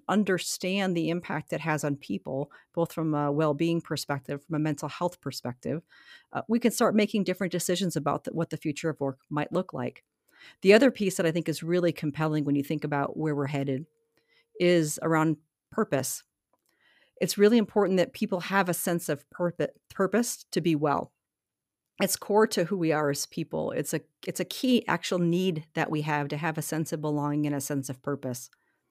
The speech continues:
So as the workplace evolves, we talk about technology replacing,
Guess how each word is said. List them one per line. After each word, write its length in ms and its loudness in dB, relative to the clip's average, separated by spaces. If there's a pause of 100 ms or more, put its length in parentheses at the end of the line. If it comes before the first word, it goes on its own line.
(520)
So 200 2
as 400 6
the 120 2
workplace 480 0
evolves, 640 -2
we 100 2
talk 240 2
about 240 -2
technology 580 -2
replacing, 720 -2